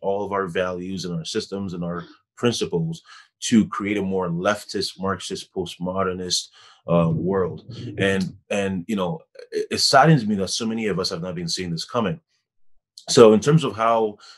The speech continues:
it all began within our political system, well, it's been going on for a long time. It's actually, it's, it, so it started off in law schools in the U S and also in Canada. Um, and then it's since become part of our, uh, curriculum.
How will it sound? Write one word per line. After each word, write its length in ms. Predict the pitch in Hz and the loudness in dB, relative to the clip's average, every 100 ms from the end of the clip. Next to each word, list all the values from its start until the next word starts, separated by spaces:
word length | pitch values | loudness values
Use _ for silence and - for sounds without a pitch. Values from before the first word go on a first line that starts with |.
| _ | _
it 120 | - 101 | 0 2
all 140 | 98 | 2
began 480 | 87 87 98 95 92 | 2 -2 -2 -2 -4
within 220 | 87 92 | -6 -6
our 100 | 90 | -6
political 320 | 85 90 90 | -6 -8 -8
system, 400 | 87 101 - 78 - - - - | -8 -6 -6 -8 -10 -20 -6 4
well, 100 | 113 | 6
it's 80 | |
been 100 | 127 | 6
going 200 | 117 160 | 6 6
on 100 | 143 | 4
for 220 | 135 113 90 | 0 -2 -2
a 60 | |
long 300 | 87 92 90 | -2 -6 -6
time. 360 | 85 90 80 82 | -6 -4 -4 -6
It's 100 | 82 | 0
actually, 360 | 110 - 165 - | 2 4 0 0
it's, 200 | 113 - | -10 -6
it, 260 | 107 - 101 | -4 -4 -4
so 140 | 110 | -2
it 160 | 107 - | -2 -2
started 240 | 135 131 | 0 4
off 280 | 117 107 107 | 6 4 2
in 180 | 101 95 | -6 -4
law 200 | 95 98 | 0 0
schools 540 | 101 - 90 85 - - - - - - | 0 0 0 0 -4 -8 -18 -20 -10 2
in 140 | 117 | 4
the 80 | 107 | 6
U 240 | 107 107 | 6 6
S 140 | 101 101 | 4 2
and 100 | 85 | -4
also 360 | 95 92 101 | -6 -2 -2
in 140 | 87 85 | -2 -4
Canada. 440 | 95 87 80 78 _ - - - | -4 -4 -4 -10 _ -20 -20 -6
Um, 400 | 82 90 90 90 | 0 2 2 -2
and 120 | 101 | -4
then 80 | 101 | -4
it's 160 | 90 - | -2 2
since 300 | 123 107 - | 2 0 -4
become 420 | - 82 107 95 | -10 -6 -4 -4
part 360 | - 101 101 87 | 0 2 2 2
of 140 | 90 | -2
our, 580 | 90 90 87 85 82 80 | -4 -4 -4 -4 -6 -6
uh, 120 | 87 | -8
curriculum. 540 | 90 95 95 90 82 | -6 -4 -4 -2 -2